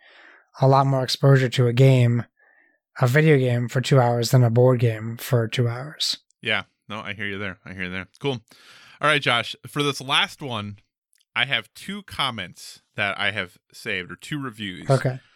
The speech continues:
Speaker 2: We can do this in one of two ways. I can give you the much more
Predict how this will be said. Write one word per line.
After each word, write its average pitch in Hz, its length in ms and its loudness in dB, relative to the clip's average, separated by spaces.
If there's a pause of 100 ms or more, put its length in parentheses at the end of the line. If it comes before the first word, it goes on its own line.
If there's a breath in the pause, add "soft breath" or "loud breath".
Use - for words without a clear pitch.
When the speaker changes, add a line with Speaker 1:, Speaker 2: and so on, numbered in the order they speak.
(400)
Speaker 2:
We 135 140 -4
can 151 80 -4
do 160 60 2
this 160 160 -2
in 139 60 -4
one 151 120 -2
of 147 100 -8
two 151 120 -10
ways. 104 340 -4
I 123 80 -4
can 151 160 -12
give 151 220 -10
you 185 180 -8
the 131 180 -2
much 131 400 -6
more 190 260 -6